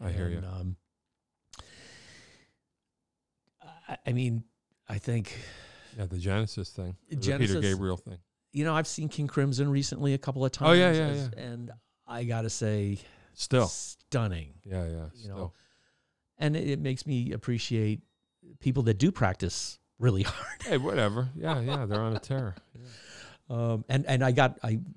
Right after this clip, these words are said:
Speaker 2: got introduced to Gavin Harrison, which was
Speaker 1: Hey.
Speaker 2: just like,
Speaker 1: That's cool.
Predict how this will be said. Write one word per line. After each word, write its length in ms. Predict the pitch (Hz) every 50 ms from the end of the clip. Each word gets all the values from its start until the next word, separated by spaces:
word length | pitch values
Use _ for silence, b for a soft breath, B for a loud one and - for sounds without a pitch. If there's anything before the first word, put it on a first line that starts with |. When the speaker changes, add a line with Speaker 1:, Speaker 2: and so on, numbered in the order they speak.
| - - 135
Speaker 2:
got 180 | 120 110 110 107
introduced 400 | 107 101 110 98 104 101 - -
to 80 | 107
Gavin 300 | 92 95 92 98 87 90
Harrison, 520 | 87 104 98 95 90 92 - 95 85 85 82
which 240 | 82 85 - -
was 380 | - 107 110 104 95 85 76 73
Speaker 1:
Hey. 40 | - -
Speaker 2:
just 240 | - 95 - -
like, 280 | 90 82 80 - - - _ _ _ _ _
Speaker 1:
That's 180 | 90 95 - -
cool. 280 | - - 90 85 87